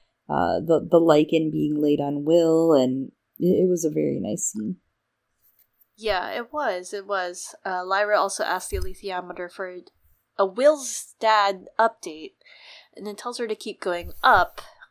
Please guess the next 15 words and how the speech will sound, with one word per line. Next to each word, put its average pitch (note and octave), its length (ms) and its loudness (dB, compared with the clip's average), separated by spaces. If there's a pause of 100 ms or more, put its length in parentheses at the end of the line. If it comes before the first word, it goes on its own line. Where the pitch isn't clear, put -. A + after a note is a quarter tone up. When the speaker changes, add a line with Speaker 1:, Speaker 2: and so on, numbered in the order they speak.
(400)
Speaker 2:
And C#4+ 100 -12
she's A3 240 -2
like, A3 220 2
Speaker 1:
<laughs> - 20 -14
Speaker 2:
"Interesting, - 540 -8
I - 100 0
don't C4 160 -6
think C4 160 -10
we B3+ 120 -12
have D4+ 280 -4
that - 200 2
movie F3 300 -10
in E3 120 -16
my F3+ 120 -6
world." F3 440 -8